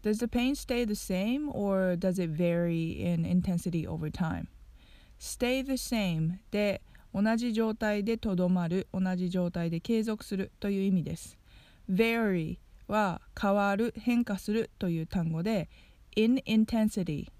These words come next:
がつくと、強度が変わる、強さに変化があるという意味になります。Over timeで時間が経つにつれてという意味なので、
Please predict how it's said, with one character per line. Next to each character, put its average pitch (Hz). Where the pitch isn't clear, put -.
が 190
つ -
く 170
と、 240
強 311
度 214
が 233
変 185
わ 160
る、 160
強 254
さ 240
に 254
変 208
化 170
が 165
あ 165
る -
と 190
い 175
う -
意 165
味 165
に 233
な 180
り 156
ま -
す。 -
Over 240
time 175
で 208
時 190
間 226
が 233
経 240
つ -
に 196
つ 190
れ 185
て 233
と 208
い 190
う -
意 185
味 185
な 165
の 143
で、 190